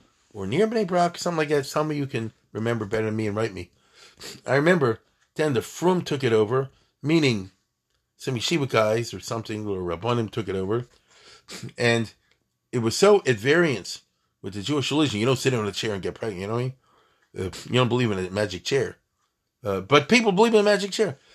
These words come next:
And so they turned it over into, and they took, put the chair in a certain place, I think.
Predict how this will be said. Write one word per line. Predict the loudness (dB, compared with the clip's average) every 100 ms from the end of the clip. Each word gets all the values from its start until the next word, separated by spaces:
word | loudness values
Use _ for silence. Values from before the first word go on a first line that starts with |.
| -20 _ -20 -10
And | -8 -2
so | 0 2 2 -2 _ _ _ _
they | -6
turned | -4 -2 0
it | 4
over | 4 4 2 -2 -6 _ _ _ _ -6
into, | -6 -4 -4 -4 -4
and | -4 -2
they | -2
took, | -2 -4
put | -4 -4
the | -2
chair | -2 -2
in | -2
a |
certain | -6 -8
place, | -8 0 0 0
I | -2
think. | -4 -6 -8